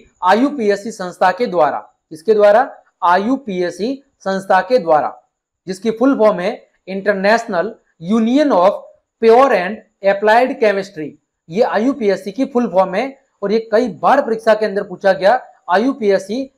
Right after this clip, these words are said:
का फुल फॉर्म क्या है, तो International Union and Pure of Applied Chemistry। इसके अलावा ये भी प्रश्न पूछा गया कि आधुनिक नाम पद्धति किसके द्वारा दी गई है, तो ये दी गई है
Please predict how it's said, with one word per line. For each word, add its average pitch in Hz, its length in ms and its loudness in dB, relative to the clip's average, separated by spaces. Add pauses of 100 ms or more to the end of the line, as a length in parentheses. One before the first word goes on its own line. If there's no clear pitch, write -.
(180)
का 226 100 4
फुल 220 300 -2
फॉर्म 202 220 0
क्या 196 220 2
है, 220 220 2
तो - 760 -2
International 190 800 -2
Union 202 460 -2
and 202 200 -4
Pure 190 220 4
of 196 180 0
Applied 226 400 0 (220)
Chemistry। 214 420 0 (760)
इसके 247 220 -2
अलावा 233 260 4
ये 170 180 -4
भी 233 120 0
प्रश्न 233 300 -6
पूछा 208 260 -2
गया 190 200 0 (440)
कि 226 80 2
आधुनिक 190 500 -2
नाम 208 240 0
पद्धति 196 340 -4
किसके 180 300 -6
द्वारा 202 260 4
दी 190 140 -8
गई 180 200 -4
है, 220 180 -4 (360)
तो 190 60 -4
ये 202 160 -2
दी 202 140 -4
गई 180 220 -2
है 269 240 0